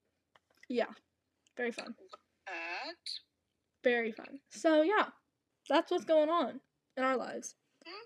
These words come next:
Speaker 2: that's our current character development.
Speaker 1: Yep. Hope y'all enjoyed. And that was the Midnight Spill. I hope you guys enjoyed our first podcast. Um, we plan to post once a week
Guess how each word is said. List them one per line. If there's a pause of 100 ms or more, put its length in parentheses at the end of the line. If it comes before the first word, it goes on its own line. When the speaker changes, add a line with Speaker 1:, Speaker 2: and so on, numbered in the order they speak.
(200)
Speaker 2:
that's
our
current
character
development. (100)
Speaker 1:
Yep. (560)
Hope
y'all
enjoyed. (2000)
And (180)
that (300)
was
the
Midnight
Spill. (420)
I
hope
you
guys
enjoyed
our
first
podcast. (420)
Um,
we
plan
to
post
once
a
week